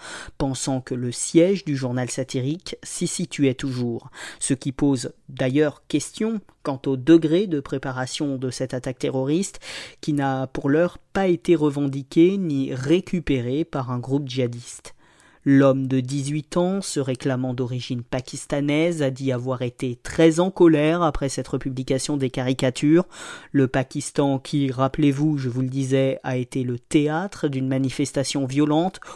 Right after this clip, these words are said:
hostile à cette une du journal. On y a notamment vu un drapeau français être brûlé par la foule. La sécurité mise en place dans cette rue du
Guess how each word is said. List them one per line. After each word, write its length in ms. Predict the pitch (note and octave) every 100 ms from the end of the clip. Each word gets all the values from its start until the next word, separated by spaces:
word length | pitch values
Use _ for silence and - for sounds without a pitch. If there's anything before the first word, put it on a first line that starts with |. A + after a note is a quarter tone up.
| - -
hostile 560 | G3+ - - F3 G#3+
à 80 | D3+
cette 300 | - C3+ -
une 200 | D#3+ D3
du 120 | C3
journal. 540 | C3 B2 C3 C#3 E3 F#3 - - -
On 140 | D3 C3
y 80 | B2+
a 60 |
notamment 480 | B2+ B2+ C3+ C3 B2+
vu 280 | A#2 D3 D#3+
un 100 | C3
drapeau 340 | A#2+ C#3 -
français 580 | F3+ - C#3 - C#3 E3+ - - D#3
être 280 | D3+ -
brûlé 500 | D#3+ C#3+ F3 D3+ B2 -
par 160 | B2+ B2+
la 100 | B2
foule. 380 | - C3 C3 - _ _ - - - - _
La 160 | C#3+ C#3+
sécurité 720 | - E3 E3 D#3+ D3 E3 D#3
mise 240 | D3 C#3 D3
en 80 |
place 280 | C#3 D#3 D3
dans 120 | D3
cette 260 | C#3 D3+ C#3+
rue 220 | - E3+
du 180 | C#3+